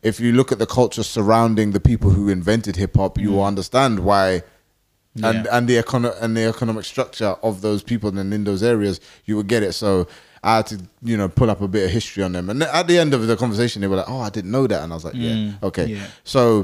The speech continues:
Speaker 1: they weren't being wholly ignorant. They weren't, they were being ignorant, but they weren't being stubborn with it.
Speaker 2: Mm, okay.
Speaker 1: So anyway, but yeah, so it's just like they, you sampled, you know,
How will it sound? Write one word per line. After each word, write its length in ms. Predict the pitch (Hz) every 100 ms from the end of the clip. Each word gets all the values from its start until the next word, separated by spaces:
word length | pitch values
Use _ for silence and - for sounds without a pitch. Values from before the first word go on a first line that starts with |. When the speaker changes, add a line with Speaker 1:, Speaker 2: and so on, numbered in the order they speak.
| -
Speaker 1:
they 80 | 123
weren't 280 | 147 151 110
being 360 | 131 123 104 87
wholly 580 | - - 143 131 120 104
ignorant. 580 | - 117 113 107 92 98
They 80 | 135
weren't, 260 | 170 170 120
they 80 |
were 100 | 147
being 200 | 143 196
ignorant, 240 | 175 151 120
but 80 | 110
they 60 |
weren't 180 | 110 123
being 100 | 113
stubborn 380 | - - 107 92
with 120 | 82
it. 80 | -
Speaker 2:
Mm, 400 | 123 107 104 107
okay. 180 | 107 101
Speaker 1:
So 240 | 95 101
anyway, 340 | 92 110 90 78 - -
but 160 | 123 123
yeah, 220 | 127 95
so 320 | - 113 104
it's 140 | 104
just 140 | 101 98
like 280 | 101 92 -
they, 100 | 101
you 240 | 92 104
sampled, 540 | 98 - 127 120 85 - - - 76
you 80 | 95
know, 180 | 87